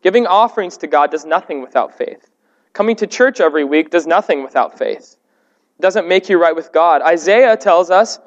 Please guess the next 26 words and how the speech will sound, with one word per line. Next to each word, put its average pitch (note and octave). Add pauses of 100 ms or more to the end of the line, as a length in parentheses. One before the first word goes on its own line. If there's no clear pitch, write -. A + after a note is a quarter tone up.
(200)
that F#3
our F#3
good G3+
works A#3
are F#3+
like F3
filthy A3
rags E3+
before C#3+
the C#3
Lord C3+ (420)
without C#3+
faith. C#3+ (300)
The D3+
book F3+
of E3+
Hebrews G#3+
tells C#3
us D3
that D3+
without F3+
faith, F3+
no E3
one E3+
pleases C#3+
God. C3+